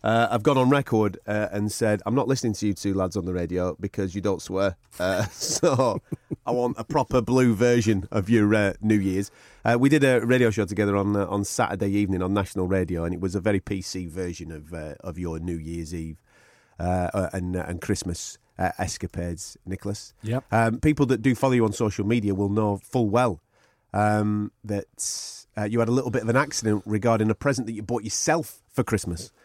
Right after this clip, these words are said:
Speaker 1: On this show, we were talking about your brand spanking new sixty-five inches, weren't we?
Speaker 2: Oh, fucking hell, yeah.
Speaker 1: Your big
Speaker 2: Oh.
Speaker 1: sixty-five incher.
Speaker 2: <laughs>
Speaker 1: What happened to it?
Speaker 2: Don't remind me about me baby.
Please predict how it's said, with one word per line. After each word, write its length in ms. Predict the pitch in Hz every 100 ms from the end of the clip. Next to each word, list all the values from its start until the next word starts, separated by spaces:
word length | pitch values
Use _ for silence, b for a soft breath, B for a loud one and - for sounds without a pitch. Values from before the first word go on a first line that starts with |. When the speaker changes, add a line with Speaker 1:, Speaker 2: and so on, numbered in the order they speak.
| b
Speaker 1:
On 180 | 127 139
this 100 | 127
show, 380 | - - 143 117
we 160 | 101
were 140 | 104 107
talking 360 | - 120 -
about 240 | 107 110 107
your 160 | 110
brand 300 | 104 123 120 110
spanking 360 | - 117 107
new 120 | 117
sixty-five 680 | 113 - 151 - 117 123 117
inches, 340 | 135 151 107 92
weren't 200 | 139 131
we? 60 |
Speaker 2:
Oh, 140 | - 131
fucking 460 | - 143 135 151
hell, 200 | 147 156
yeah. 280 | 165 151 170 160 _
Speaker 1:
Your 100 | 107
big 200 | 127 156
Speaker 2:
Oh. 20 |
Speaker 1:
sixty-five 640 | - 180 208 175 180 165 151
incher. 340 | 196 - 139 -
Speaker 2:
<laughs> 720 | - - - - - - -
Speaker 1:
What 120 | 131
happened 240 | 175 175
to 100 | -
it? 100 | 104 B B B B
Speaker 2:
Don't 160 | 139 135
remind 400 | 127 123 127 131
me 80 |
about 200 | 143 139
me 120 | 135 113
baby. 380 | 110 117 143